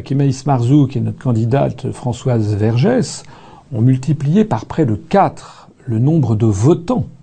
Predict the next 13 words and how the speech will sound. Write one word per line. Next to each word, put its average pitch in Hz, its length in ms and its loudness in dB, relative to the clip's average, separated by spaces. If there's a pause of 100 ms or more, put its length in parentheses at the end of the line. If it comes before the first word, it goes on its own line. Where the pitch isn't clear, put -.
(240)
par 107 120 -4
rapport 123 360 -2
à 117 60 0
il 113 160 -2
y 139 80 0
a 165 80 2
dix 123 220 2
mois. 208 320 4 (520)
Dans 151 560 2
les, 131 460 0
les, 120 240 -2
les, 123 160 0
le, 120 200 -2